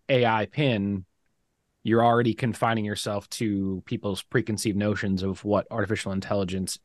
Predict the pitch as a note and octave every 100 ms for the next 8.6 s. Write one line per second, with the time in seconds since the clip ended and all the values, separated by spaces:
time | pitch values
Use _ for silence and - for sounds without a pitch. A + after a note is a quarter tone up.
0 | - C#3+ C3 G2+ F#2+ - _ _ _ _
1 | A#2 G2 _ D#3 D#3 A#2+ A2 - - G#2
2 | G#2 F3+ D#3+ A#2+ A#2 G#2+ G#2+ A2+ A2 G#2
3 | - G#2+ G2+ F#2 G#2+ G2+ F#2+ - _ _
4 | A2 G#2+ A#2 B2 A#2 - - A#2 G2+ G2
5 | F2+ - - G2 F#2 - - - - -
6 | F#2+ G2 F#2 F#2 F2+ F2 F2+ _ _ _
7 | _ _ _ _ _ _ _ _ - -
8 | D3+ A2+ A2 D#3 D#3+